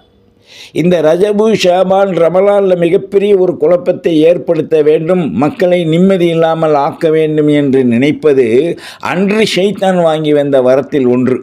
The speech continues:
"லஉகுவியன்னகும் அஜ்மஈன்டா." ஆனா அல்லாஹ் சொன்னா, "இல்லா இபாதக்கல் முஹ்லசீன்." முஹ்லிசீன்களை தொட முடியாதுடா படவாப்பல,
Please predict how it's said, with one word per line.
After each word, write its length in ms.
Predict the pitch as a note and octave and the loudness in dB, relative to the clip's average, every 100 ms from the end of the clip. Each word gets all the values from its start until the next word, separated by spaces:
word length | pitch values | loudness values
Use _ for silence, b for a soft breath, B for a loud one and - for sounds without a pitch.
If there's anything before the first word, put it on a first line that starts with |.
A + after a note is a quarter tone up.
| - _ _ _ _ _ _ _ _ _ _ _ _ _ _ _ _ - | -8 _ _ _ _ _ _ _ _ _ _ _ _ _ _ _ _ -4
"லஉகுவியன்னகும் 1300 | C#3+ - G3+ G#3 C4 B3 A3+ G#3 G#3 A3+ A3 - G3+ | -2 2 2 2 0 2 2 0 0 0 0 0 0
அஜ்மஈன்டா." 960 | F#3+ E3 F3+ F3 E3+ D#3 D3+ C#3 A2+ - _ _ _ _ _ _ _ _ _ _ _ _ _ _ _ _ - | 0 -2 -2 -2 -2 -2 -2 -2 -6 -8 _ _ _ _ _ _ _ _ _ _ _ _ _ _ _ _ -8
ஆனா 160 | B2 C3+ | -4 -2
அல்லாஹ் 320 | A2+ D3 D#3+ - | -2 -2 -2 -2
சொன்னா, 260 | B2 C3 A2 G2+ A2+ - b b b b b | -2 -2 -2 -4 -6 -12 b b b b b
"இல்லா 320 | C#3+ E3 D#3 | -4 -2 -2
இபாதக்கல் 720 | C3 B2+ C#3+ D3 B2 A#2+ A2+ | 0 0 0 0 -2 -2 -2
முஹ்லசீன்." 640 | A#2+ G#2 A2 G2 F2+ G2 D#2+ - b b b | -2 -2 -4 -4 -4 -6 -6 -12 b b b
முஹ்லிசீன்களை 960 | - E3 E3 A#3 C4 - A#3+ A#3 G#3 F#3+ | -2 0 0 0 0 0 -2 0 0 0
தொட 200 | E3+ D#3+ | 0 0
முடியாதுடா 500 | F3+ D#3+ C#3 C3 B2 D3+ E3 | 0 0 0 2 2 2 0
படவாப்பல, 500 | C3 C3 D3 C3+ C3+ | 0 0 0 0 -2